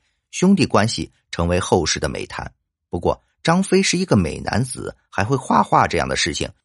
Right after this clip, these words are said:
只是明朝士大夫的杜撰，历史上的张飞只是比较尊重读书人而已。而且张飞对于老百姓非常好，至今巴蜀人民都十分喜欢张飞，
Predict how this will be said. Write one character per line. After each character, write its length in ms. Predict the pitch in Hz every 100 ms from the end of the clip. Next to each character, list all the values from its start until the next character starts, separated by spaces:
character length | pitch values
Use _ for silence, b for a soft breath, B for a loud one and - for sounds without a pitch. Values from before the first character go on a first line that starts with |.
| _ _ _ _ -
只 100 | 113
是 140 | 165
明 180 | 123 147
朝 200 | - 143
士 180 | - 165
大 180 | 175 139
夫 120 | -
的 100 | 170
杜 180 | 180 123
撰， 200 | 160 123 _ _
历 220 | - 160 107
史 140 | -
上 160 | - 90
的 100 | 78
张 200 | 87 87
飞 300 | 87 82 -
只 120 | 78
是 120 | -
比 160 | - 71
较 160 | 92
尊 220 | 87 135 143
重 180 | 127
读 160 | 80 95
书 160 | - 170
人 160 | 85
而 240 | 64 62 87
已。 160 | - _ _ _
而 100 | 113
且 220 | 131 80 - b b
张 160 | 185 196
飞 160 | 202
对 160 | 202 135
于 100 | 131
老 180 | 120 160
百 180 | 87
姓 160 | - 85
非 140 | 87
常 140 | 85 76
好， 280 | - - _ _ -
至 120 | 92
今 220 | 87 98 101
巴 200 | 127 139
蜀 160 | 85
人 120 | 67
民 240 | 87 76 -
都 160 | 85 82
十 200 | - 78
分 160 | 104
喜 180 | 101 76
欢 200 | - 80
张 160 | 76 71
飞， 200 | 76